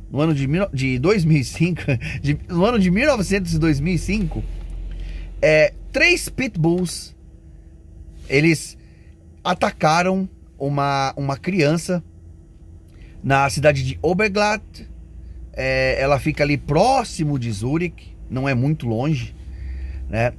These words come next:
E, e pasmem, galera,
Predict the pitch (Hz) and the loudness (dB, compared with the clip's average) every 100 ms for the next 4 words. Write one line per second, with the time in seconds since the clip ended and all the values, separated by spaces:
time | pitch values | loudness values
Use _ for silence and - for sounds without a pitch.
0 | - - - - - - - 160 180 185 | -12 -12 -10 -10 -8 -8 0 2 4 2
1 | 185 185 180 180 175 165 - - - 302 | 2 2 2 0 0 -4 -10 -18 -14 -8
2 | 202 - - 170 180 147 139 127 131 135 | -8 -4 -2 0 0 0 0 2 4 4
3 | 117 107 | 2 -2